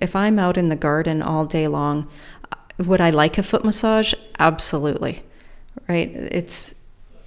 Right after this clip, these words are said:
and then maybe I count that as spending time with the person who's massaging my feet.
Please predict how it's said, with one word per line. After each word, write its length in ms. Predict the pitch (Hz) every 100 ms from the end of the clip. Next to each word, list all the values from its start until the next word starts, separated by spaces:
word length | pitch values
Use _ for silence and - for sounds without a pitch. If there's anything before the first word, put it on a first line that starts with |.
| - - -
and 200 | 185 180
then 460 | 175 170 165 170 -
maybe 380 | 185 180 175 165
I 80 | 156
count 320 | - 160 -
that 160 | 165
as 160 | 156 143
spending 400 | - 165 151 147
time 360 | - 165 156 151
with 180 | 147
the 60 | -
person 360 | - 151 - 170
who's 280 | 151 -
massaging 520 | 175 165 - - - -
my 100 | -
feet. 400 | - - -